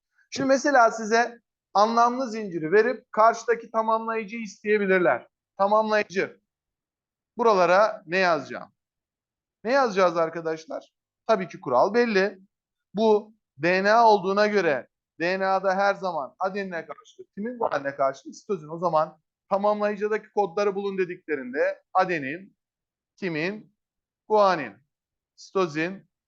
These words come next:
sitozin, timin, adenin, adenin, adenin, timin, adenin, adenin. Bu bizim tamamlayıcı ipliğimiz.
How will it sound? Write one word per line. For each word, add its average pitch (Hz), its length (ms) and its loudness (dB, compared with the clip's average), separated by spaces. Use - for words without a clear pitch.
sitozin, 170 760 -8
timin, 202 440 -8
adenin, 180 640 -2
adenin, 175 760 -4
adenin, 160 640 -4
timin, 196 540 -4
adenin, 165 600 -4
adenin. 127 460 -2
Bu 262 120 0
bizim 214 480 -2
tamamlayıcı 185 600 2
ipliğimiz. 123 540 -18